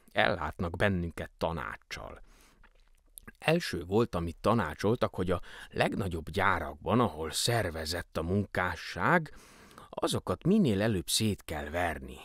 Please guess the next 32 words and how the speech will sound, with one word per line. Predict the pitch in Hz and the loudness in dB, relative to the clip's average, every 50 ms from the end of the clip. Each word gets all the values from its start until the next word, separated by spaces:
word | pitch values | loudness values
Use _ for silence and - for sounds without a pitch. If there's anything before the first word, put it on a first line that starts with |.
| - - | -12 -8
mert | 85 - - - | -8 -8 -6 -6
ha | - 113 | -4 -4
a | 120 123 | -2 2
munkásság | 143 185 214 202 - - 98 85 - - - - 82 92 90 - | 4 4 4 2 2 0 -2 -2 -2 -6 -6 -2 -2 -2 -2 0
egyben | - 143 143 95 98 90 85 | -2 -2 -2 -2 -2 -2 -2
marad, | 87 85 90 107 135 165 170 160 - - - - - - - - - - - | -2 -2 0 2 2 2 0 0 -4 -12 -18 -20 -20 -20 -20 -20 -20 -20 -8
akkor | - - 135 - - 135 127 127 | -2 0 0 2 2 2 2 2
vége | 165 339 311 - - 101 90 82 | 2 2 2 2 2 0 -2 0
a | |
rendszerváltásnak. | - 95 101 98 90 - - 85 78 73 69 69 69 67 64 - - - 67 69 - - - 69 - - - - - - - - - - - - - - | 2 2 2 2 0 -2 -4 -6 -6 -6 -6 -6 -6 -6 -6 -10 -10 -10 -10 -8 -10 -10 -12 -14 -14 -14 -16 -18 -18 -20 -20 -20 -20 -20 -20 -20 -20 -16
Ugyanez | - - - 107 123 110 110 107 104 98 104 | -4 -2 0 2 2 2 2 2 0 -2 -2
vonatkozott | 113 170 202 185 - - - 185 160 160 170 - - | 0 0 0 0 -2 -2 -2 -2 0 0 0 0 0
a | 165 160 | 0 0
T | - - 151 107 82 - | 4 4 4 4 4 2
S-ekre | - - - 76 - - - - | -2 -2 -2 -2 -6 -10 -12 -12
is. | 55 - - - - - - _ _ _ _ _ _ _ _ _ _ - | -14 -10 -8 -8 -8 -8 -12 _ _ _ _ _ _ _ _ _ _ -6
Mondom | - 381 - 123 131 123 139 139 | 0 2 4 6 8 8 8 8
neki, | 135 135 - - 147 156 - - _ _ - 78 - | 8 6 6 4 2 2 2 0 _ _ -20 -12 -6
széthordják | - - - 226 170 135 - 135 151 151 139 147 147 143 135 | 0 6 10 10 10 10 10 8 8 8 10 10 8 10 10
a | 147 | 8
gyárból | 143 147 131 120 120 117 117 120 120 | 10 10 10 10 10 8 8 8 8
az | 120 113 | 8 8
értékes | 131 143 127 107 101 - 120 107 - 120 113 101 | 6 6 6 4 4 0 -2 0 2 0 0 4
gépeket, | 123 131 117 101 - - 107 - 110 107 - | 4 4 4 4 4 0 0 0 0 2 4
esztergákat, | 143 143 135 - - 143 131 127 113 131 127 135 - 156 151 - | 4 4 4 4 6 6 6 8 8 8 8 8 6 2 2 2
meg | - - 214 | -2 -2 2
mindent, | 220 214 185 160 135 143 151 156 - - | 4 6 6 8 8 8 8 8 8 6
ami | 151 170 175 190 | 6 8 8 10
nagyon | 208 196 151 120 117 113 | 10 10 10 10 8 8
nagy | 113 110 107 104 | 8 6 6 4
értéket | 104 104 98 - 117 110 104 - 101 - | 4 2 2 2 0 2 2 0 -2 0
képvisel. | - 110 101 92 - - 87 - - 85 76 69 | 0 0 0 0 -2 -6 -8 -6 -6 -6 -8 -8